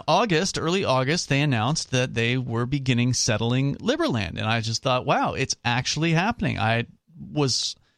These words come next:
wondering if I would ever see this day, and now it's happening. I don't know how it's going to go.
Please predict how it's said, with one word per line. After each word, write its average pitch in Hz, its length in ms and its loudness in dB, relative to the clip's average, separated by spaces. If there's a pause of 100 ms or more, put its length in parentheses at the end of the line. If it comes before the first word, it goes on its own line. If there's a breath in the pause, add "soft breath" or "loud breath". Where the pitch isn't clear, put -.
(240)
wondering 151 400 4
if 190 160 2
I 185 100 4
would 185 120 2
ever 185 180 2
see 175 320 0
this 180 240 0
day, 170 440 2
and 127 360 0
now 120 240 2
it's 170 140 0
happening. 165 440 2
I 147 60 2
don't 127 240 0
know 135 140 2
how 131 180 2
it's 131 140 -4
going 127 240 0
to 120 80 -2
go. 123 500 2